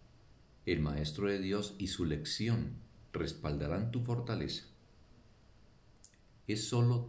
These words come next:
tu debilidad lo que se desprenderá de ti cuando comiences a practicar esto.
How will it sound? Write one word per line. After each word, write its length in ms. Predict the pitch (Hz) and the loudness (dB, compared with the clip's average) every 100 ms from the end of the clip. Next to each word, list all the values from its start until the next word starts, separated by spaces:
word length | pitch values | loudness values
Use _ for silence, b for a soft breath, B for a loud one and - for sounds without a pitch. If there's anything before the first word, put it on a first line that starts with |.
| - | -2
tu 140 | 147 | 2
debilidad 720 | 143 82 73 71 69 69 - - - - - - - - - - | 4 2 2 2 0 -2 -6 -14 -20 -20 -20 -20 -20 -20 -20 -4
lo 260 | 90 87 85 | 2 2 2
que 120 | 85 | 0
se 400 | - 80 76 - - - - - - - | 2 2 0 -6 -10 -8 -8 -12 -20 -2
desprenderá 760 | 95 85 - 85 80 78 80 98 | 2 2 2 0 2 2 2 2
de 140 | 104 | 0
ti 340 | 107 - 127 - | 0 0 0 0
cuando 400 | 92 82 - - | -2 0 -2 -4
comiences 720 | 78 82 104 120 117 117 - - | 0 2 6 6 6 2 -4 -4
a 200 | 76 - | -6 -2
practicar 580 | 76 76 - - 85 | -2 -4 -6 -4 -2
esto. 320 | 78 73 - | -2 -2 -8